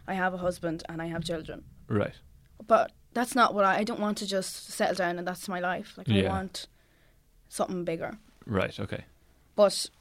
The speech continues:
Speaker 1: I'll al-, like, Cavan will always be my home, but I don't see myself living there for the rest of my life.
Speaker 2: Right. Um,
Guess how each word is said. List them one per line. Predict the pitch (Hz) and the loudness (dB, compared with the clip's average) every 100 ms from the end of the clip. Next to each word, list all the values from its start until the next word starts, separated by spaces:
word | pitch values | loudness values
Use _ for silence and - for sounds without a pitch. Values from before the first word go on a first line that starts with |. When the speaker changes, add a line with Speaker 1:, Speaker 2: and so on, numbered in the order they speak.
| _ _ _ _ _ _ - | _ _ _ _ _ _ 4
Speaker 1:
I'll | 233 - | 6 12
al-, | 240 269 196 | 12 12 8
like, | 202 202 | 6 4
Cavan | 233 247 | 4 4
will | 226 | 6
always | 196 202 | 6 6
be | 202 | 4
my | 185 | 0
home, | 196 196 | 2 2
but | 180 | 2
I | 190 | 2
don't | 240 233 | 2 0
see | |
myself | 208 180 180 175 | -2 -4 -6 0
living | 180 185 | 0 0
there | 175 156 - - - _ _ _ _ _ _ | 0 0 -4 -14 -20 _ _ _ _ _ _
for | - | -6
the | 202 | -2
rest | 180 - | -2 -2
of | |
my | 165 | -4
life. | 160 - - _ - | -4 -6 -12 _ -2
Speaker 2:
Right. | 98 90 - - _ _ - - - _ - | 0 0 -2 -16 _ _ -20 -20 -20 _ -4
Um, | 104 98 95 104 | 0 2 2 0